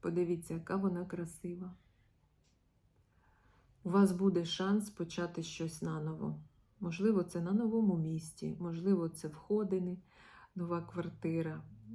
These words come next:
а можливо, це нова робота, нове кохання. Ну, тобто, я вам бажаю всього найкращого.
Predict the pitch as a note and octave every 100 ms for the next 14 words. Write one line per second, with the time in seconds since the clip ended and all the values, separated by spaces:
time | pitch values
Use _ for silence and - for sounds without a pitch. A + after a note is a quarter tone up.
0 | G#3+ E3 E3+ E3+ F#3+ F3 E3+ D#3+ F3 G3+
1 | A3+ G3+ E3+ E3+ E3 D#3 E3 G3 G#3 G3+
2 | G3 F3+ F3 E3 D3+ E3 E3+ F#3 E3+ -
3 | D3 E3 G#3+ F#3+ E3 E3 E3 D#3+ E3 D3+
4 | D3+ D3+ D#3 D3+ D3+ D#3 G#3 G3+ - E3+
5 | E3 - - D3+